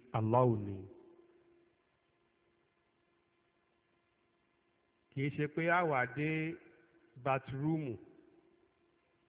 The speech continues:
láwà ní Nawaitu, Gasila, Janaba, tàbí Nawaitu, Gasila, Haida,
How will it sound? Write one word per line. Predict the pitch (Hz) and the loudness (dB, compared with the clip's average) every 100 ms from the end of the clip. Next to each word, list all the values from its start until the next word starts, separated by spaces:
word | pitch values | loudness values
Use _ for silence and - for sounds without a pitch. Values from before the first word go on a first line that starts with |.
| _ _ | _ _
láwà | 151 151 151 120 | -2 0 0 -2
ní | 117 123 131 131 139 - - - _ | -4 -6 -4 -6 -10 -16 -20 -20 _
Nawaitu, | 139 120 113 113 123 127 - 123 107 - - _ _ _ _ _ _ _ - | -4 -2 -2 -2 -2 -6 -10 -14 -16 -20 -20 _ _ _ _ _ _ _ -20
Gasila, | 113 131 131 - 131 131 117 - - - - - | -2 0 0 -4 -4 -4 -4 -8 -20 -20 -20 -20
Janaba, | 139 120 110 107 110 120 127 127 110 - - _ _ _ _ _ - | -6 -2 -2 -2 -2 -4 -4 -6 -6 -10 -20 _ _ _ _ _ -6
tàbí | 117 110 113 131 - | -4 -4 -4 -4 -6
Nawaitu, | 135 113 113 117 131 - 135 113 - - _ | -4 -2 -2 -2 -4 -6 -10 -12 -16 -20 _
Gasila, | 127 123 127 123 131 135 127 - - - _ - | -8 -4 -4 -6 -6 -4 -4 -4 -16 -20 _ -2
Haida, | 127 131 131 131 | 0 0 -2 -4